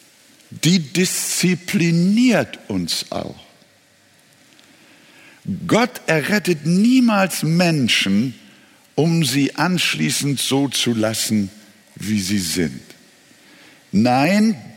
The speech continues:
die, die er errettet, die erzieht er auch. Ihr kennt das berühmte Wort, Hebräer zwölf, Vers sechs.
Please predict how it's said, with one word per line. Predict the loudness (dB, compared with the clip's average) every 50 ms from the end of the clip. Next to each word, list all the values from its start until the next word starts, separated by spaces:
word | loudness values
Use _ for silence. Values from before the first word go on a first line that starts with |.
| -20 -20 -12 _
die, | -2 0 2 2 4 2 2 0 -2 -2 -4 -12 -20 -20 -18 _
die | -6 -6 -4 0 0
er | 0 0 0
errettet, | -2 -2 -2 -2 -4 -4 -2 0 0 0 0 -2 -2 0 0 0 0 -2 -4 -12 -16 -18 -20 -20 -20 -20 _ _ _ _ -20 -20 -20 -10 -4
die | 0 2 2 4 4 4 4 4 4 2 0 -4 -16 -20 -20 -20 _ _ _ _ _ _ _ _ _ _ _ _ _ _
erzieht | 0 0 2 2 0 0 -2 -6 -10 -12 -8 -6 -4 -4 0 2 4 4 4 4 2 0 -6 -12 -14 -16 -20 -10 -6
er | -4 -2 0 0 -2 -2 -8 -18 -10 -8
auch. | -6 -6 -6 -8 -12 -14 -20 -20 -20 _ -20 -20 -20 -20 -20 -18 -8
Ihr | -8 -8
kennt | -6 -4 -2 -2 -2 -2 -4 -4
das | -4 -4 -4 -4 -8 -10 -14 -20 -20 -20 -10 _
berühmte | -4 -2 0 0 -2 -2 -4 -6 -6 -4
Wort, | -2 -2 0 0 -2 -2 -6 -8
Hebräer | -10 -10 -10 -6 -4 -2 0 0 -2 -4
zwölf, | -6 -8 -4 -2 -2 -2 -2 -4
Vers | -4 -4 -4 -4 -4 -2
sechs. | -4 -4 -4 -4 -8 -10